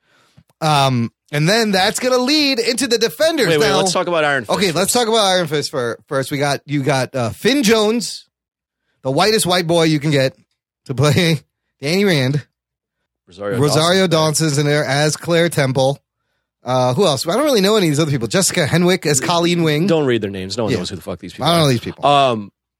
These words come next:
Speaker 2: so Luke Cage was the prior Netflix show.
Speaker 1: Yes.
Speaker 2: And I've, you know me, I've been jazzed about all these Netflix shows.
Speaker 1: Absolutely.
Speaker 2: But Luke Cage, the ending of Luke Cage has kinda made me not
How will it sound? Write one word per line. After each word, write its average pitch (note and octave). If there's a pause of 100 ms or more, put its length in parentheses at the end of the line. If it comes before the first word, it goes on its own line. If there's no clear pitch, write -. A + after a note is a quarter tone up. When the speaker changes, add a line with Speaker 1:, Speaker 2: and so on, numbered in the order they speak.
(680)
Speaker 2:
so B2+ (160)
Luke E3
Cage C3+ (300)
was G#2+
the A2+
prior G#2
Netflix F#2
show. E2
Speaker 1:
Yes. C#3+ (580)
Speaker 2:
And G2+
I've, F#2+ (240)
you A#2
know A2+
me, F#2+
I've F2
been F2+
jazzed F2
about D#2+
all D#2+
these E2
Netflix F2
shows. D#2+
Speaker 1:
Absolutely. A#2 (580)
Speaker 2:
But G2+
Luke B2+
Cage, E3 (500)
the A#2
ending G#3
of G3
Luke F3
Cage E3+
has C3
kinda D#3
made D#3+
me D3+
not C3+